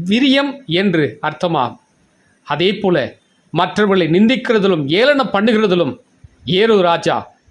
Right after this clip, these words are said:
வீரிய மிக்கவனாக அவன் காணப்பட்டானாம். இயேசு கொடுத்து வித்த வஸ்திரத்தில் மினுக்கான வஸ்திரம் மூலம் ஒன்றாக அந்த மினுக்கான வஸ்திரத்தை அவன் உடுத்தி,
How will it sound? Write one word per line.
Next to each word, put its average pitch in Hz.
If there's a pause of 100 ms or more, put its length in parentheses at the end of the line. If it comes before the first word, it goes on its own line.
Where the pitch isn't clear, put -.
(280)
வீரிய 208
மிக்கவனாக 185 (600)
அவன் 165
காணப்பட்டானாம். 139 (680)
இயேசு 262
கொடுத்து 247
வித்த 254
வஸ்திரத்தில் 233
மினுக்கான 269
வஸ்திரம் 254
மூலம் 247
ஒன்றாக 208 (2500)
அந்த 247
மினுக்கான 311
வஸ்திரத்தை 254
அவன் 214
உடுத்தி, 214